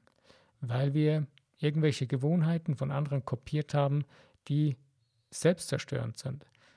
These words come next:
die uns selbst auch schaden und wir modifizieren sie dann noch gerade so zu-, dazu, damit wir uns damit noch mehr schaden. Aber wir haben ja die Möglichkeit, wenn wir begriffen haben, dass wir das nicht sind,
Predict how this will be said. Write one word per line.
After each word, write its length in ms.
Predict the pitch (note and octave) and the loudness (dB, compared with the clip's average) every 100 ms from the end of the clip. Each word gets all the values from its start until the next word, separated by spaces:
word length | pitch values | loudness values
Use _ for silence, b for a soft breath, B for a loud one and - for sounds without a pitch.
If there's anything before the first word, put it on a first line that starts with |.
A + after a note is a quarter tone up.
| b _ | b _
die 240 | C#3 C#3 | -2 0
uns 220 | D3+ D3 - | 2 0 0
selbst 300 | D3+ - F3+ | 0 0 -4
auch 180 | D#3+ | -4
schaden 380 | - E3 F#3 D3+ | -2 -2 -2 -2
und 260 | C3+ B2 - | -2 -4 -2
wir 280 | C3+ C#3+ - b b - | 2 2 0 b b 2
modifizieren 840 | D3 D#3+ D#3+ - D3 - G3+ G3+ | 4 6 4 2 0 2 2 2
sie 120 | C3+ | 2
dann 120 | C3 C3+ | 0 -2
noch 180 | C3 | -4
gerade 380 | - C#3 C#3+ C#3 | -4 -4 -2 -2
so 160 | C#3 C#3 | -2 -6
zu-, 180 | - C#3+ | -4 -6
dazu, 500 | - C#3 - E3 E3+ B B B - | -2 -4 0 0 0 B B B 0
damit 340 | D3 D3 - | 2 2 0
wir 120 | D#3 | -2
uns 180 | D3+ - | -2 0
damit 300 | D3+ D3+ C#3 | 0 2 2
noch 220 | E3 F#3+ | 0 0
mehr 140 | - A2 | -6 -6
schaden. 400 | - C#3 D#3 - _ _ _ _ _ B B B B | -8 -12 -14 -20 _ _ _ _ _ B B B B
Aber 400 | C3 D3 E3+ E3 - _ _ _ - _ | 4 8 6 4 -10 _ _ _ -20 _
wir 140 | - F#3+ | 2 2
haben 140 | G3+ | 4
ja 60 | E3+ | 2
die 100 | D3+ | 2
Möglichkeit, 640 | D#3+ F3 E3+ - D#3+ C#3 | 0 -2 -6 -2 -2 0
wenn 220 | C#3+ E3+ | 0 2
wir 240 | E3 D#3 D3+ | 2 2 2
begriffen 560 | C#3+ - A3 - A2 | -2 -8 -8 -6 -8
haben, 340 | G#2+ A#2 D3+ E3 b b b b _ | -6 -4 -4 -4 b b b b _
dass 340 | C3+ C3+ - | 0 0 -4
wir 220 | C#3 C#3+ C#3 | -2 0 0
das 260 | C3+ - | -2 -2
nicht 260 | C3+ A#2+ - | -6 -6 -2
sind, 380 | F#3 A#2 - | -2 -2 -10